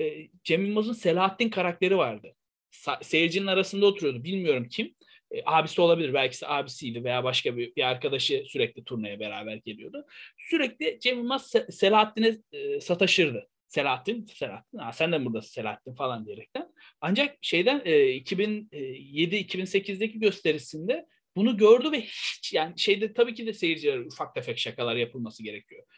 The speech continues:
Bu seyirciyle aranda, e, bir bağın olmasını sağlıyor. Her, insan diyor ki her an bana da sataşabilir. Eyvah iyi takip etmem lazım. Cem Yılmaz her an bana bir soru sorabilir. Bunu minimuma indirdi. E, son gö-, gösterilerde zaten yoktu. İkisinde de yoktu. Çok,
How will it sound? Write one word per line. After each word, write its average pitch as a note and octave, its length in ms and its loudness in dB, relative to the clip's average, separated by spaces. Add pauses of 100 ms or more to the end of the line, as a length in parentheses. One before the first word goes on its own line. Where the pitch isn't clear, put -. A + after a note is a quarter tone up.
(160)
Bu D3 220 0
seyirciyle D3 500 -4
aranda, F#3 480 2 (280)
e, D3 160 2
bir D#3 240 -10
bağın G3 280 4
olmasını G3 560 -2
sağlıyor. C3+ 440 2
Her, C#3+ 180 -4 (360)
insan F#3 340 -2
diyor A3+ 120 0
ki F#3+ 60 -10
her F#3 180 0
an G3+ 160 6
bana G#3 220 -2
da G3 60 -10
sataşabilir. G3+ 540 -6
Eyvah A3 400 -2
iyi A3+ 180 0
takip G3+ 300 0
etmem G3+ 320 0
lazım. G3+ 300 -2
Cem G3+ 180 2
Yılmaz A3 320 -4
her A#3 80 -2
an A#3 160 -2
bana A#3 180 -2
bir G#3+ 60 -10
soru A3+ 180 0
sorabilir. A3 360 -2 (380)
Bunu D4+ 300 -4 (340)
minimuma E3+ 460 -2
indirdi. B2+ 580 -4 (320)
E, D3 120 -4
son G#3 240 -4
gö-, G3 460 -6
gösterilerde A3 560 2
zaten G#3+ 300 0
yoktu. A#2+ 320 -6
İkisinde D#3+ 440 -4
de C3+ 40 0
yoktu. - 460 -6
Çok, B2+ 200 -4